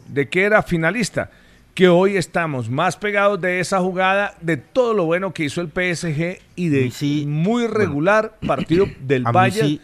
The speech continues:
Speaker 1: en sus partes,
Speaker 2: A
Speaker 1: eh,
Speaker 2: mí
Speaker 1: claves, pero para allá voy el campo. Para mí sí, Vitinha hace, eh, un balón controlado, un rechazo, y miro siempre la posición que trae el jugador. Para mí,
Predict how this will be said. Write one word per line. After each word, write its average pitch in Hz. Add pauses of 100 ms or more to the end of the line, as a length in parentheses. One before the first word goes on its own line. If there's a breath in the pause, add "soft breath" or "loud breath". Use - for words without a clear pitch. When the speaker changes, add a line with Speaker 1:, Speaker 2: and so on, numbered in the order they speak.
(160 soft breath)
Speaker 1:
en 143
sus 120 (160)
partes, 175
Speaker 2:
A 156
Speaker 1:
eh, 131
Speaker 2:
mí 131
Speaker 1:
claves, 180
pero 135
para 143
allá 175
voy 202
el 117
campo. 113 (400 soft breath)
Para 160
mí 214
sí, 247 (140)
Vitinha 254 (280)
hace, 220 (520 soft breath)
eh, 143
un 208
balón 208
controlado, 190
un 196
rechazo, 202 (220)
y 196
miro 226 (100)
siempre 240
la 214
posición 160
que 202
trae 190
el 135
jugador. 139
Para 131
mí, 180